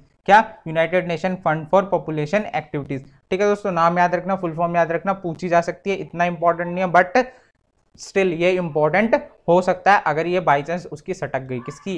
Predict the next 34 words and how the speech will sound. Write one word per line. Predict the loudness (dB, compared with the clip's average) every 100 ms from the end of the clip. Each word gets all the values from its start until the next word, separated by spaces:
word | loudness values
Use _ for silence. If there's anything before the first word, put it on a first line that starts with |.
| -8
एग्जामिनर | -8 -6 -6 -6 -10
की, | -10
आपकी | -6 -6 -6
नहीं। | -12 -12 -16 _ _
एग्जामिनर | -8 -2 0 -2 -4
की | -6
सटक | -8 -6 -6
गई | -6
तो | -2
आपसे | 0 0 -2
पूछ | -8 -8
सकता | -8 -6 -4
है | -4
कि | -4
यूएनएफ़पीए | -6 -4 -4 -6 -8 -10 -8
की | -8
फुल | -8
फॉर्म | -2 2 2 -2 -12 _ _
क्या | 2
है। | 2 0 -6 -6
तो |
इसका | -4 0 2
हेडक्वार्टर | 2 2 0 0
है | -4 -4
न्यूयॉर्क, | -4 4 6 4 0
यूएसए। | 0 0 0
क्या | -4 2 4
है? | 4 0
न्यूयॉर्क, | 2 4 4 2
यूएसए | -2 -2 -4
इसका | -2 4 4
हेडक्वार्टर | 4 2 0 0 0
है। | -2 -6 _
फाउंडेशन | 2 2 0 0 0 0 -6